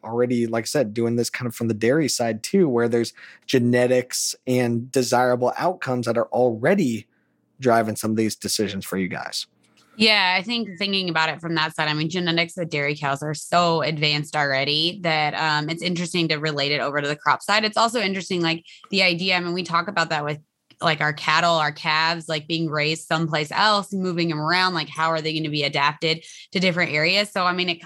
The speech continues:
Speaker 2: I mean, it really does make sense when you just think about the basics of it, that finding, you know, using seeds that were, you know, evolved in a certain area and using those versus, like you said, this, like, mass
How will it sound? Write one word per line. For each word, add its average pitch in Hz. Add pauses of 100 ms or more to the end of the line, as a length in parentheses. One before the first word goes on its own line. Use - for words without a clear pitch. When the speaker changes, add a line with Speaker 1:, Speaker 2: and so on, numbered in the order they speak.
Speaker 2:
I 190
mean, 202
it 180
really 226
does 196
make 175
sense 175
when 160
you 160
just 160
think 170
about 151
the 143
basics 143
of 143
it, 147 (300)
that 156
finding, 165
you 170
know, 143 (180)
using 175
seeds 165
that 151
were, 151
you 170
know, 147
evolved 156
in 151
a 147
certain 143
area 147 (320)
and 160
using 170
those 165
versus, 156
like 147
you 165
said, 151
this, 143 (400)
like, 151
mass 151